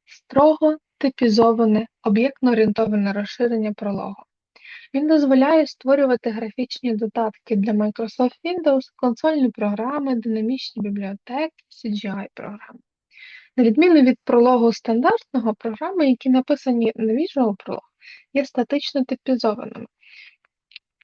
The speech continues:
Що дозволяє виділяти деякі помилки ще на етапі компіляції. Давайте переглянемо декілька прикладів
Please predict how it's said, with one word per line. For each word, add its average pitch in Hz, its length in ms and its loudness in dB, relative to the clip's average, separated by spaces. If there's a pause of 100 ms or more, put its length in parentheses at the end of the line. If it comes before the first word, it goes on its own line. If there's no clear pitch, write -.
(320)
Що - 200 -2
дозволяє 285 680 4
виділяти 254 560 0
деякі 262 360 0
помилки 226 440 -6
ще - 280 -8
на 277 140 -2
етапі 269 380 -10
компіляції. 233 1000 -10 (3000)
Давайте 294 540 2
переглянемо 240 680 2
декілька 233 640 -2
прикладів 285 520 0